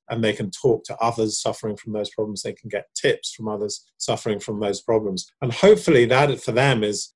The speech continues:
and as we see in the data, a real beginning of a journey of trying to help them understand themselves,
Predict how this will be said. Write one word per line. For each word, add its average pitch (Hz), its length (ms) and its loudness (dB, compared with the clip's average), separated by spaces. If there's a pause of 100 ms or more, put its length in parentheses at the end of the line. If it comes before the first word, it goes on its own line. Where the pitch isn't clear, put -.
and 113 160 0
as 123 260 0
we 117 120 4
see 123 160 2
in 110 80 2
the 104 80 2
data, 117 640 2 (340)
a 113 100 -2
real 139 460 8 (340)
beginning 127 580 4
of 104 140 0
a 107 80 4
journey 117 640 2
of 98 140 -8
trying 117 320 0
to 113 120 -6
help 110 220 -4
them 107 140 -8
understand 107 520 -6
themselves, 104 640 -6